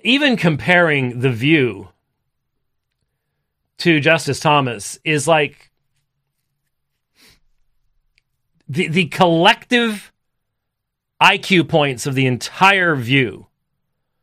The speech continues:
would be about one-fifth of Clarence Thomas's I Q. So that's not really fair.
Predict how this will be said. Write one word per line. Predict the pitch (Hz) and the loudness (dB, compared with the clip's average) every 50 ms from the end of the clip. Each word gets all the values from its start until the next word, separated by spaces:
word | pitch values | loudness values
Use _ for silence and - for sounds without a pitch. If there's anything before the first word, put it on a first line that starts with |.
| _ _ _ | _ _ _
would | 160 151 151 135 | -2 -2 -2 2
be | 123 170 160 | 2 2 2
about | 147 131 147 143 127 107 - _ _ _ _ 110 104 | 4 2 2 2 2 -2 -8 _ _ _ _ -18 -14
one-fifth | 117 123 143 180 190 196 196 190 175 139 - _ _ _ _ _ _ _ _ _ - - - 196 165 117 - - - - - _ _ _ _ _ _ _ _ _ _ _ | -10 -2 0 2 2 2 2 0 -4 -4 -8 _ _ _ _ _ _ _ _ _ -20 -4 0 0 0 0 -2 -10 -18 -20 -20 _ _ _ _ _ _ _ _ _ _ _
of | 135 139 135 131 123 117 - - _ _ _ | -2 0 0 0 -2 -6 -14 -20 _ _ _
Clarence | _ _ 156 151 139 131 110 - | _ _ -6 -4 -4 -4 -6 -4
Thomas's | - 139 131 123 120 107 - 113 104 95 87 - - _ | -4 -4 -4 -4 -6 -8 -10 -12 -14 -14 -14 -16 -18 _
I | 110 104 | -16 -18
Q. | 90 - - - | -16 -18 -20 -20
So | _ _ _ _ _ _ _ _ _ _ _ _ _ _ _ _ _ _ _ _ _ _ _ 220 | _ _ _ _ _ _ _ _ _ _ _ _ _ _ _ _ _ _ _ _ _ _ _ 0
that's | 214 - | 2 4
not | 247 202 | 2 2
really | 170 165 139 120 | 2 2 0 0
fair. | 101 - - - - | -2 -6 -14 -16 -16